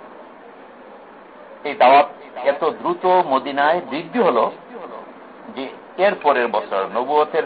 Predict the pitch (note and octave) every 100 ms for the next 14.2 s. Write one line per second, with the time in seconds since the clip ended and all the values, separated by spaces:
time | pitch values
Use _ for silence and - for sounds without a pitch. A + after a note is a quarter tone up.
0 | - C#3+ C#3 C#3 B2 A2+ B2 A#2+ F#2+ -
1 | A#2+ A#2+ - A#2 - - B2+ B2+ C3 A2+
2 | - D3 A#2+ D#2+ - - - C3+ A2 -
3 | - - - - - - - - - -
4 | - - - - C#3 C#3+ - D#3 E3 D3
5 | C#3+ - C#3+ D3+ G3 C#3+ G#2+ B2 C#3 D#3+
6 | E3 E3+ F#3 A3+ - E3 - D#3 D#3 F#3
7 | F#3 F3+ E3+ E3 D3 G#3 A#3 - - -
8 | - A3+ - C#3+ C#3+ B2+ B2+ A#2 A#2 A2
9 | G#2+ F#2 D#2+ - - - - - - -
10 | - - - - - - - - - -
11 | - - - - D#3+ F3 F3 E3+ - F#3+
12 | F3+ G3 F#3+ D#3 F3+ G3+ - - D#3+ E3
13 | D#3+ C#3 C#3+ C#3+ D#3+ E3+ C3+ C3 F#3 F3+
14 | A#2